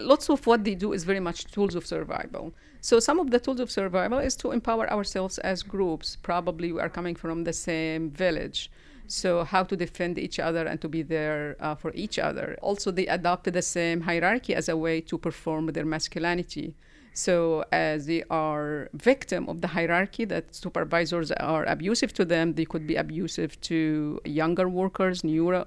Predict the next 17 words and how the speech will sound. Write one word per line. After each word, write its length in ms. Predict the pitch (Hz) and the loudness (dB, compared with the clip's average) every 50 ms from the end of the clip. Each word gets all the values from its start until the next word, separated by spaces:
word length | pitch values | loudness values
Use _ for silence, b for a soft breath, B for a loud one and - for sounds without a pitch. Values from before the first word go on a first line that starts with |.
| - - | -2 0
newer 420 | 180 170 165 175 196 190 196 196 185 | 2 4 4 4 4 4 4 4 4
workers, 500 | 185 190 196 196 - 202 190 185 185 - - | 2 0 0 0 0 -2 -2 -2 -4 -8 -10
et 140 | 156 - - | -10 -10 -6
cetera. 360 | - 175 160 156 - - - - b b b b b b b b b b b | -2 -2 -2 0 -2 -4 -6 -8 b b b b b b b b b b b
So 560 | - - - 208 202 190 185 185 185 180 - - | -6 -2 2 6 6 8 8 6 6 2 0 -4
here 240 | 196 - - 269 285 | -4 -2 2 4 6
you 240 | 285 262 240 226 | 6 4 4 2
find 640 | 202 - - 214 202 202 202 202 202 196 175 - - - - | -2 -4 -2 -2 0 0 2 0 0 0 -2 -4 -8 -14 -6
the 140 | - 160 185 | -4 -4 -2
concept 400 | - - 226 240 - - 196 185 | 0 0 0 0 0 -2 -4 -4
of 160 | 160 - - | -4 -2 -2
masculinity, 640 | 175 170 - - - 170 165 170 165 - 175 - - | -2 -2 -2 -2 -2 0 0 0 0 0 -4 -6 -4
uh, 200 | - - 170 170 165 - - - | -2 -2 -2 -2 -4 -6 -2 0
and 180 | 180 185 180 | 0 0 0
performance 540 | - 202 - - - 254 294 392 320 240 - | 0 -2 -2 4 6 6 8 8 6 4 2
of 100 | - - | 0 0
as-, 220 | - - - - | 0 -2 -2 -4